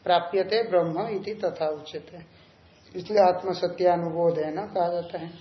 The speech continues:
तस्य स्वमहिमा प्रतिष्ठत्वम आह, ये जो आत्मतत्व है वो स्वमहिमा प्रतिष्ठा,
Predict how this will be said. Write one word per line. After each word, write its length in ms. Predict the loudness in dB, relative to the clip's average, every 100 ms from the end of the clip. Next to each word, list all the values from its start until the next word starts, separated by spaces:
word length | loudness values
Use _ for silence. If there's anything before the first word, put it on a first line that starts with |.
| -20 -20 -20 -20 _ _ -20 -20 -20 -20 -4 2
तस्य 360 | 4 4 2
स्वमहिमा 760 | 2 2 2 4 2 2 2 0
प्रतिष्ठत्वम 920 | 0 -2 -2 -4 -2 -2 -2 -4 -2
आह, 1000 | -4 -2 2 2 2 -4 -12 -20 -4 -2
ये 80 |
जो 140 | 2 2
आत्मतत्व 640 | 0 -2 -6 -4 -4 0
है 200 | 0 0
वो 200 | 0 -2
स्वमहिमा 680 | -2 0 2 2 -2 -2 -4
प्रतिष्ठा, 580 | -4 -6 -8 -12 -18